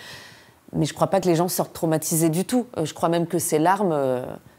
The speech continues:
font du bien, en fait. Et, et voilà, et je pense que cette poésie, cette catharsis,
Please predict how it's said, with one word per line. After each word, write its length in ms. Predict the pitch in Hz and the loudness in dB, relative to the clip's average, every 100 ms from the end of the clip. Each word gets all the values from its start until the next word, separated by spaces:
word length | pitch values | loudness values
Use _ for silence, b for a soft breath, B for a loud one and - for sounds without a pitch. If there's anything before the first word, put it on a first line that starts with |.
| b b - 147 | b b -6 -6
font 280 | - 208 | -2 2
du 160 | 185 190 | 4 4
bien, 240 | 185 226 | 4 4
en 100 | 185 | 2
fait. 340 | 151 147 - - | 2 0 0 -4
Et, 440 | - 151 151 147 - | -2 2 2 0 0
et 40 | |
voilà, 300 | 147 208 226 | 4 4 4
et 40 | 165 | 2
je 100 | - | 0
pense 200 | 180 - | -4 -2
que 220 | 160 143 B B B B B - | -2 -2 B B B B B -10
cette 320 | - 170 160 | 0 2 4
poésie, 400 | 190 180 170 196 | 6 6 6 2
cette 220 | 190 160 | 4 4
catharsis, 680 | 170 151 147 - 233 233 | 2 2 0 2 2 2